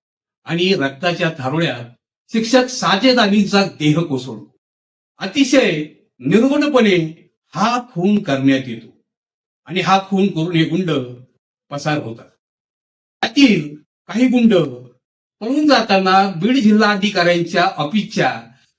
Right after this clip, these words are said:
सीसीटीव्ही कॅमेऱ्यात सुद्धा कैद होतात. या दिवसा गजबजलेल्या ठिकाणी एका शिक्षकाची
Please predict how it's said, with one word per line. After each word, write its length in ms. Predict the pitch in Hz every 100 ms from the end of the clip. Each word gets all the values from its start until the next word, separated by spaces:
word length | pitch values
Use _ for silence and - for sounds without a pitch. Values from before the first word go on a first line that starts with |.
| _
सीसीटीव्ही 560 | - 220 294 294 269 277
कॅमेऱ्यात 420 | 214 208 208 233
सुद्धा 340 | - 170 180 196
कैद 260 | 170 151 143
होतात. 320 | 123 117 101
या 720 | _ _ _ _ _ _ -
दिवसा 360 | 226 202 165 123 117 - _ _ _ _ - 120
गजबजलेल्या 720 | 180 254 233 233 247 240 254
ठिकाणी 500 | 254 170 170 170 185 208 -
एका 280 | 170 160 180 196
शिक्षकाची 640 | 165 - 190 185 165 139